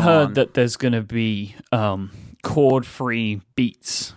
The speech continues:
Speaker 1: with charging cases and stuff like that ahead of the iPhone seven.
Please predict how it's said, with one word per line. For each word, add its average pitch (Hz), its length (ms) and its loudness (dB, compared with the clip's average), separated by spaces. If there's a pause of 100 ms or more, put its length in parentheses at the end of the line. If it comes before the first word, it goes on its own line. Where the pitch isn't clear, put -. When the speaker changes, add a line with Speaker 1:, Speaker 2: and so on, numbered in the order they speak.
Speaker 1:
with 107 160 -6
charging 110 420 -2
cases 101 460 -8
and 110 100 -4
stuff 107 220 -4
like 110 160 -4
that 104 180 0
ahead 113 260 -4
of 104 80 -4
the 113 100 -2
iPhone 101 420 -2
seven. 101 520 -2